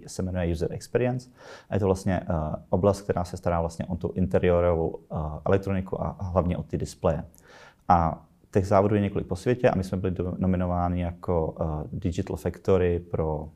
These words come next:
toto, pro tuto area. A důvod, proč jsme byli nominováni, je, že u nás se testují a zavádí se pilot-, v pilotním režimu různé aplikace, případně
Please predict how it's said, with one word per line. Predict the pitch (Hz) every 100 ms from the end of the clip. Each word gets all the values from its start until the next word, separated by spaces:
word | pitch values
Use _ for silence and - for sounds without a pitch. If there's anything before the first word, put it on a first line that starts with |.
| _
toto, | - 85 82 - - -
pro | -
tuto | 87 87 69
area. | 85 101 127 127 - - -
A | 92
důvod, | 87 95 95
proč | 92
jsme | - 92
byli | 92
nominováni, | 80 85 92 98 98 95 85
je, | 90
že | 98
u | 95
nás | 92 92
se | - -
testují | - 92 - 101 98
a | 90
zavádí | 90 87 87 87 87
se | 87 - 85 - _
pilot-, | - 98 95 -
v | -
pilotním | - 98 98 95
režimu | 95 87 90 87 85 -
různé | 92 85 87 87 80 80 -
aplikace, | 82 - 104 113 - 104 104
případně | - - - 87 90